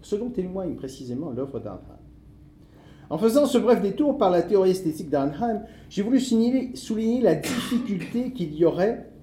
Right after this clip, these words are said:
à tenter une critique intégrale du corpus d'œuvres appelées théories du cinéma, pour la simple raison que la théorie du cinéma n'est pas un corpus uni-,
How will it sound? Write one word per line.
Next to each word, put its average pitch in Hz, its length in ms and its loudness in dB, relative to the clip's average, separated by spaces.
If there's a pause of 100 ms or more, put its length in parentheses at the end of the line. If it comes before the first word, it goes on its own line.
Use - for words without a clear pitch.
(360)
à - 120 2
tenter 226 320 2
une 220 220 4
critique - 400 -4
intégrale 165 800 0 (220)
du 151 140 -12
corpus 175 480 2
d'œuvres 160 260 2
appelées 135 320 -2
théories 160 460 2 (180)
du 113 120 -14
cinéma, 110 560 -10 (460)
pour 147 100 0
la 156 80 4
simple 214 300 0
raison 180 320 4
que 214 100 2
la 170 120 4
théorie 208 300 4
du 165 120 -4
cinéma 185 360 -2
n'est 190 120 2
pas - 260 -2
un 170 60 0
corpus - 420 -4
uni-, 202 220 -2